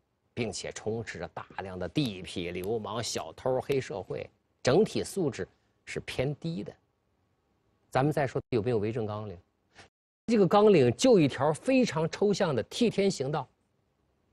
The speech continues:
根本就不足以吸引广大社会民众的追随嘛。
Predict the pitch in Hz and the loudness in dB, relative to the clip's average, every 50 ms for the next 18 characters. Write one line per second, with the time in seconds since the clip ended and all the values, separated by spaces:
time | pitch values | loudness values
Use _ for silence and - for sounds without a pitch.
0 | _ _ _ _ - 285 294 294 285 202 156 117 110 - 214 - - - 285 - | _ _ _ _ 6 8 8 10 8 8 6 4 4 2 -2 -2 -2 -4 -4 -4
1 | - _ - - 147 135 165 220 277 285 254 214 143 120 - - - - - 170 | -4 _ 2 4 6 6 6 8 8 8 8 8 6 6 4 2 0 0 2 4
2 | 175 175 151 120 110 110 117 - _ _ _ _ _ - 160 127 101 90 90 - | 4 4 6 6 4 4 2 0 _ _ _ _ _ 2 2 2 2 -2 -2 -2
3 | 131 113 107 - - 143 113 127 104 101 107 123 135 110 98 - - 139 170 196 | -2 -2 0 -2 -2 -2 -2 -2 -2 -2 -2 -2 -2 -4 -4 -4 -2 -2 0 0
4 | 180 - - 90 78 71 76 78 | 0 0 -2 -2 -6 -6 -8 -12